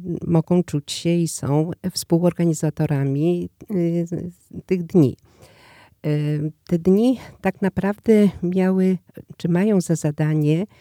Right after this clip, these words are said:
y, po pierwsze, e, promować,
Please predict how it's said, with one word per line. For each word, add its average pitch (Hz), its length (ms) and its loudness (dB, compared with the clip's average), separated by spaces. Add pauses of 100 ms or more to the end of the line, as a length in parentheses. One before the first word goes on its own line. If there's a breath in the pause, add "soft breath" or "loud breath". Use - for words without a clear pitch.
(500 soft breath)
y, 185 60 0
po - 180 0
pierwsze, 208 520 -2
e, 202 220 4 (960 soft breath)
promować, 185 840 2